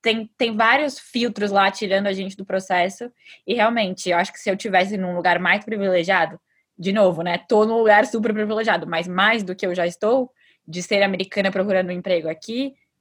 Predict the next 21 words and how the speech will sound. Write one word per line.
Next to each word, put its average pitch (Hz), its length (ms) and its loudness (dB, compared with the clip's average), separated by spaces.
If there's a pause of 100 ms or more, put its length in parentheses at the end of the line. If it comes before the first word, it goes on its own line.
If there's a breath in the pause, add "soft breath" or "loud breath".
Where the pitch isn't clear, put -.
talvez 196 320 0
eu 208 120 2
não 202 120 0
pensasse 214 380 -2
duas 196 240 0
vezes 190 200 -2
na 190 140 0
hora 175 140 0
de 180 100 -10
postar 202 340 0
a - 20 0
minha 202 160 -2
indignação 214 680 -4
quando 214 140 -6
eu 208 60 -4
vi 214 100 -2
aquilo. 214 280 -4
Eu 180 40 -2
fiquei 196 180 -8
muito 202 380 -2
revoltada. 165 640 -8